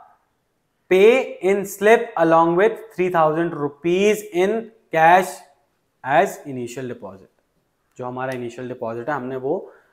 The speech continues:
और हमारा जो पे इन slip है वो भेज दिया। हमारे company की pan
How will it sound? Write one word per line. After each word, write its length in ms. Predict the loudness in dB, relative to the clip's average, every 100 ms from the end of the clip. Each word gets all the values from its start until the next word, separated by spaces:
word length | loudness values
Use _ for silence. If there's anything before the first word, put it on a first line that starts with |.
| _ _ _ _ -8
और 220 | -2 -2
हमारा 720 | -2 -6 -4 0 0 -2 -10 -20 _ -6
जो 160 | -2
पे 300 | -2 0 0
इन 100 | 0
slip 280 | -2 0 0 -2
है 320 | -12 -16 _ _ -4
वो 120 | -2
भेज 240 | -2 -6 -10
दिया। 140 | -16 -16 _ _ _ _ _ _
हमारे 400 | -6 0 2 2
company 580 | 0 -6 -4 -4 -2 -2
की 140 | -2 -6
pan 540 | -2 2 2 0 -4